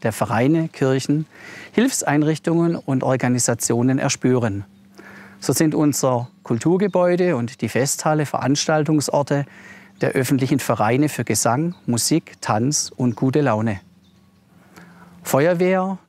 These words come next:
Deutsches Rotes Kreuz und D L R G sorgen für Sicherheit in der Stadt. Ein Erweiterungsbau des D R K wurde zwanzig zwanzig abgeschlossen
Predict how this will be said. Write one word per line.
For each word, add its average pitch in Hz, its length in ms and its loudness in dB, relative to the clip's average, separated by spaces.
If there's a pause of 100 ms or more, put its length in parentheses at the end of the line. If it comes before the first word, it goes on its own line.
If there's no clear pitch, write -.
Deutsches 123 400 -4
Rotes 120 340 -6
Kreuz 151 500 0
und 123 240 -4
D 120 140 2
L 110 100 2
R 107 140 0
G 127 320 0 (520)
sorgen 139 380 0
für 131 140 -4
Sicherheit 135 480 0
in 135 80 0
der 139 100 -4
Stadt. - 320 -4 (800)
Ein 135 120 2
Erweiterungsbau 165 920 2
des - 420 -4 (320)
D 131 120 2
R 113 160 0
K 147 380 2
wurde 131 280 -2
zwanzig 120 460 -2
zwanzig 117 380 -2
abgeschlossen 156 680 0